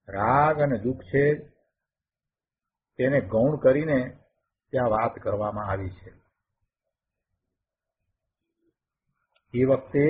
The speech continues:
વર્તમાન પર્યાયમાં એને રાગ પણ છે, દ્વેષ પણ હોય અને દુઃખ પણ એ વખતે છે, પણ એને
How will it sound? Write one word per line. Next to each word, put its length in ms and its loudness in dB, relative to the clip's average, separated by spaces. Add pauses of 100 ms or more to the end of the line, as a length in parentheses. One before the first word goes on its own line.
(100)
વર્તમાન 560 2
પર્યાયમાં 760 4 (800)
એને 280 0 (1500)
રાગ 400 0
પણ 240 0
છે, 200 4 (1000)
દ્વેષ 220 0
પણ 200 0
હોય 320 4 (1300)
અને 140 0
દુઃખ 260 -2
પણ 180 0 (760)
એ 60 0
વખતે 400 -2
છે, 200 2 (1500)
પણ 200 0
એને 240 2